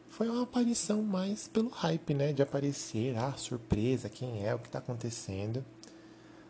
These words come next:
Mas uma boa série sempre tem que ter uma grande revelação no final, né? Uma surpresa, um plot justificado.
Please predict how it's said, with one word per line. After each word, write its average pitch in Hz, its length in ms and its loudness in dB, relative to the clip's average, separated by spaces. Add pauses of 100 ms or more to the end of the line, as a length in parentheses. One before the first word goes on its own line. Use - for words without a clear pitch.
(140)
Mas 135 880 0 (100)
uma 127 140 2
boa 151 300 2
série 110 680 -2 (260)
sempre 165 600 -2
tem 123 200 -4
que 117 100 -8
ter 127 280 -6
uma 110 160 -4
grande 123 840 2
revelação 104 840 -2 (120)
no 92 80 -8
final, - 480 -10 (600)
né? 98 180 2
Uma 104 140 -2
surpresa, 101 800 -2
um 92 100 -6
plot 104 720 0
justificado. 92 960 -6